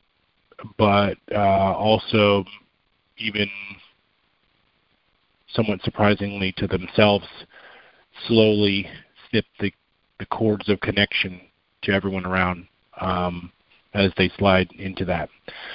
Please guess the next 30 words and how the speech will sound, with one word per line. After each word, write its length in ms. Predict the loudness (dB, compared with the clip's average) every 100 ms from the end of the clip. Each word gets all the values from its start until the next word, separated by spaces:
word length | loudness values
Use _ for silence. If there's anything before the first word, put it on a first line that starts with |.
| -12 -12 -10 4
So, 300 | 6 6 4
uh, 40 |
what 200 | 0 2
I've, 240 | 4 2 0 _ _ _
I've 260 | -6 -6 -2
done, 260 | -2 -2 -6 -20 _ _ -14 -10
um, 760 | -6 -4 -4 -4 -10 -20 -20 -20 _ _ _ _ _ _ _ _ _ _ _ _ _ _ -4
since 180 | -4 -2
I've 140 | -2 -2
gotten 280 | -2 -4 -6
a, 200 | -6 -4
a 40 |
much 240 | -4 -6 -4
better 160 | -4 -4
hold 280 | -4 -4
of 220 | -2 -2 -2
it, 180 | -4
and 160 | -4 -6
it 140 | -8 -10 _ _
was 120 | -12 -12 -14 _ _ _ _ _ _ _ _ _ _ 2
lots 280 | 2 2 0
of, 180 | -2 -2
uh, 420 | -2 0 0 -2 -4
years 340 | -8 -4 -4 -4
of 120 | -8
intentional 500 | -4 -2 -2 -4 2
work, 300 | 4 4 2 -8 _ -20 -18 -8 2
is, 220 | 4 4 4
uh, 180 | 4 4
just 220 | -2 -4